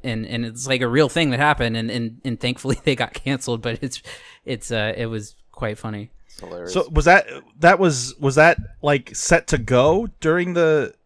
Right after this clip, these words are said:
Speaker 3: the, like, when it all fell apart, or, or did they actually air?
Speaker 2: I think,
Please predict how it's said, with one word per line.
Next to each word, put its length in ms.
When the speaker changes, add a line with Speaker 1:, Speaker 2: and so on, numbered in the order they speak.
Speaker 3:
the, 640
like, 180
when 140
it 80
all 160
fell 200
apart, 320
or, 100
or 140
did 140
they 120
actually 320
air? 320
Speaker 2:
I 80
think, 220